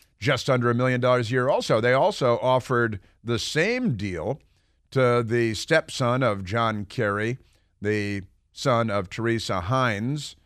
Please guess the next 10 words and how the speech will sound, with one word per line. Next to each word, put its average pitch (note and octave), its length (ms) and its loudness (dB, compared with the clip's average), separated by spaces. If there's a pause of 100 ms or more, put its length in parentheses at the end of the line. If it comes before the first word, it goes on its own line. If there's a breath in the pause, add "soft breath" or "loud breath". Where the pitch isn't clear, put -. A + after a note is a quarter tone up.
(160)
and F#2+ 300 -4
the F#2+ 260 -4
son G#2 280 -4
of F#2+ 200 -4
late G#2 300 -4
Senator, G2 540 -6 (680)
uh, F#2+ 180 -2
John D3 340 2
Heinz. A2 400 -2 (360 soft breath)
And, B2+ 500 0